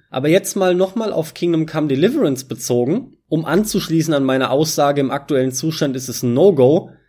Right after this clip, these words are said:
Ganz klar die Tatsache, dass das Spiel permanent abstürzen kann. Da bin ich also schon mal absolut deiner Meinung. Plus,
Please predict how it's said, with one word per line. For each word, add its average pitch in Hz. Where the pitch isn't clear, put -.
Ganz 196
klar 180
die 151
Tatsache, 165
dass 143
das 135
Spiel 135
permanent 120
abstürzen 196
kann. 233
Da 127
bin 151
ich 156
also 127
schon 127
mal 120
absolut 135
deiner 117
Meinung. 139
Plus, -